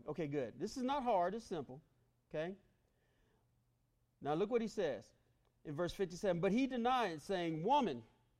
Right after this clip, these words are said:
I do not know him." A little later, another saw him and said, "You are one of them too." But Peter said, "Man, I am not." Now this is some time that's starting to tra-, to, to, to, to, um, transpire here.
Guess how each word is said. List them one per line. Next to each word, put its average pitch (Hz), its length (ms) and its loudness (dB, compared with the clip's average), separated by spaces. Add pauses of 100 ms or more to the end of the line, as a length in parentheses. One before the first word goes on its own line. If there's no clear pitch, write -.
(120)
I 240 120 6
do 247 140 4
not 220 200 4
know 233 280 4
him." 127 220 0 (880)
A 156 60 4
little 156 320 2
later, 170 360 2 (1080)
another 196 380 2
saw 143 320 0
him 107 120 -12 (360)
and 147 160 -4
said, 156 300 -4 (140)
"You 226 200 -2
are 240 80 6
one 240 300 0
of 160 120 0
them 185 200 0
too." 208 360 -4 (140)
But 151 220 -2
Peter 254 240 0
said, 196 300 0 (120)
"Man, 202 400 2
I 208 160 2
am 240 160 0
not." 262 260 0
Now 180 160 0
this 277 220 -4
is 294 120 -8
some 269 140 -2
time 320 380 -4
that's 202 160 0
starting 175 300 -2
to 165 80 -6
tra-, 175 240 -6 (260)
to, 175 80 -8 (120)
to, 175 200 0 (120)
to, 160 300 2 (520)
to, 151 400 2
um, 139 320 2 (360)
transpire 170 540 2
here. 127 280 -4